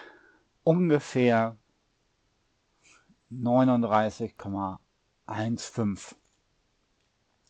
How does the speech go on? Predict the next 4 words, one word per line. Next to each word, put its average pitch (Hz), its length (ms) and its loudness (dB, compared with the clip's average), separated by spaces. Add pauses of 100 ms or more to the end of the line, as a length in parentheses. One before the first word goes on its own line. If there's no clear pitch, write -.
(320)
Bit - 340 2 (720)
pro 127 180 -4
Sekunde 95 580 -4 (1000)
in 95 380 -10